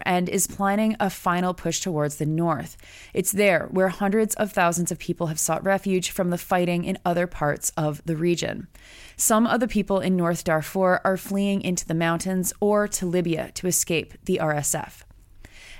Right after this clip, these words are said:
Eleven million people live in Darfur. The R S F has been particularly brutal towards non-Arab communities,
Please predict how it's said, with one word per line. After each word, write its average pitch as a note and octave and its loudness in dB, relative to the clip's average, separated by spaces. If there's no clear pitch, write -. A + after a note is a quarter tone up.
Eleven B3 6
million A#3 4
people F#3+ 0
live F#3+ 2
in F#3 2
Darfur. D3+ 0
The F#3+ 2
R G3 4
S A#3+ 2
F F#3 2
has F3+ 0
been F3 -2
particularly F#3+ 0
brutal E3+ 2
towards E3 -2
non-Arab F3 0
communities, D#3+ 0